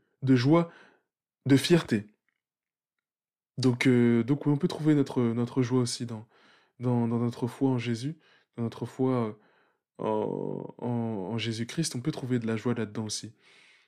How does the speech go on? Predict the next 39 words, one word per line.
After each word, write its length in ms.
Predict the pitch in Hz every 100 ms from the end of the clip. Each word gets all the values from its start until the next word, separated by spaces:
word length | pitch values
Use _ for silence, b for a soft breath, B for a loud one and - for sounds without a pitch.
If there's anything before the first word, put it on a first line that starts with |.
| b
de 80 | 120
la 100 | 117
fierté. 400 | - 117 - 107 b b b b b -
Et 160 | 110
je 120 | 107 107
pense 180 | 131
que 80 | -
c'est 140 | 123 117
à 20 |
ça 160 | -
que 340 | 117 120 107 -
nous 200 | - 110
appelle, 300 | 110 - 120
euh, 200 | 110 104 b b b b b
la 100 | 117
vidéo, 540 | 110 113 110 117 123 113
euh, 180 | 104 101 - _
du 100 | 110
jour. 340 | 107 127 165 156 b b b b -
Euh, 600 | 104 101 101 95 92 85 67 69
surtout 320 | - - - -
trouver 460 | - 110 117 110
notre 300 | - 110 -
joie 140 | 113 120
aussi, 300 | 117 143 139
euh, 140 | 117 107 b b b b
dans 80 | 113
le 120 | 107
futur 440 | - 127 - 139
royaume 420 | 123 123 123 127 120
de, 200 | 113 107
de 100 | 113
Dieu. 140 | 175
Enfin, 220 | 156 104 B B B B B B _ _ _ _ _ -
trouver, 240 | 110 107
trouver 300 | - 123 123
notre 260 | 123 - 101
voie 220 | 127 139
dans 320 | 117 104 -